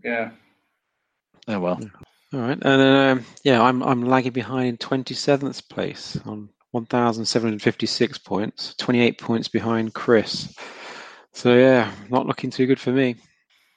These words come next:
Speaker 3: But we'll see. This, I noticed, uh, purely intentional. This, this game week, um, ten of my players have got two games.
Speaker 1: Ooh.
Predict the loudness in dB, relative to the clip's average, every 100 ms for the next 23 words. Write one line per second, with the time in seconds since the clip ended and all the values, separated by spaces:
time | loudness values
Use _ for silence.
0 | _ _ _ _ _ _ _ _ _ _
1 | _ _ 2 4 2 2 0 2 2 2
2 | 2 4 4 4 0 2 6 6 6 0
3 | -12 _ 2 4 6 6 4 0 0 -6
4 | -4 -2 -2 -2 -2 -2 -2 -2 -2 -6
5 | -4 -6 -6 -8 -12 -6 0 0 -2 -6
6 | -2 0 0 -2 -6 -4 0 2 2 0
7 | -6 -14 -20 -18 -16 -14 -14 -18 -20 _
8 | _ -20 -16 -14 -12 -14